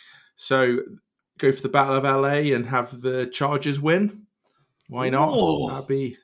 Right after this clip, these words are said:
Speaker 1: that'd be fun. Justin Herbert, early Super Bowl winner. And M V P, I think it would,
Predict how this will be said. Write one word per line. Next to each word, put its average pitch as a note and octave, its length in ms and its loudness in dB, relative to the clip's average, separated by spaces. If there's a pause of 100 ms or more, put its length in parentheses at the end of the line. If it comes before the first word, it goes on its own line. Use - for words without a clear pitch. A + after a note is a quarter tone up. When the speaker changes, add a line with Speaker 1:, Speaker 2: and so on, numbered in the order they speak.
(100)
Speaker 1:
that'd B2+ 180 0
be C3 100 -2
fun. D3+ 560 2 (340)
Justin A#2+ 360 -4
Herbert, B2 640 2 (380)
early A#2+ 220 -2
Super A#2 340 -8
Bowl A2+ 220 -6
winner. A#2+ 340 -6 (640)
And D3 320 2 (540)
M D#3+ 200 0
V D3+ 160 2
P, A#2+ 560 -2 (2750)
I C3 140 2
think E3 320 -2
it A2+ 120 2
would, A2+ 160 -6